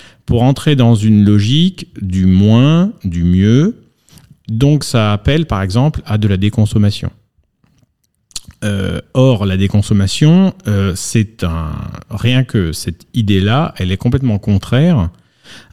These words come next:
à la, euh, tendance actuelle. Euh, et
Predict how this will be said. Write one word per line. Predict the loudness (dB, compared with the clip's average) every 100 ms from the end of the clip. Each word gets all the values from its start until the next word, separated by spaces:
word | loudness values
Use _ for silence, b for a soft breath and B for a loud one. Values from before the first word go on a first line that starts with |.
| _
à | -4 0 2 2 2
la, | 2 2 2 2 0 -2
euh, | -4 -8 -2
tendance | 2 4 2 0
actuelle. | -6 -6 -8 -10 _ _ _ _ _ -12
Euh, | -6 -6 -6 -8 -10 -12 -16 _ _ -6
et | -2 -2 -4